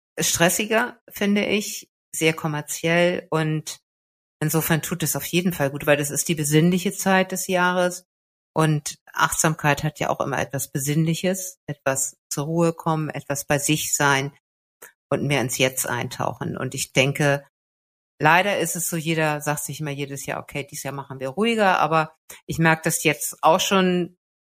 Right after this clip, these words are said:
dass es dann heißt, nee, erster, zweiter, dritter, vierter Advent so ungefähr, ist alles schon verplant. Wenn wir uns noch treffen wollen, dann müssen wir irgendwie hier und da.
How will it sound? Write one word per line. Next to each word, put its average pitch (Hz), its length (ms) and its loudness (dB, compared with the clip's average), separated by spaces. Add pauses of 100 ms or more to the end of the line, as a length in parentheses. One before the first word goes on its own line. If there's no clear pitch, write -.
(120)
dass 156 180 0
es 151 120 -4
dann 147 160 -4
heißt, 147 200 -2
nee, 143 140 -2
erster, - 280 0
zweiter, 143 360 0
dritter, 143 400 -6
vierter - 440 -2
Advent 180 320 4
so 196 80 2
ungefähr, 190 300 4
ist 175 80 4
alles 165 240 2
schon 165 160 0
verplant. 180 600 2
Wenn 196 120 4
wir 180 100 4
uns 170 140 0
noch 151 100 0
treffen 202 400 0
wollen, 185 220 6
dann 165 140 2
müssen 160 260 -2
wir 131 80 -2
irgendwie 151 300 -2
hier 190 400 4
und 147 180 -2
da. 160 300 2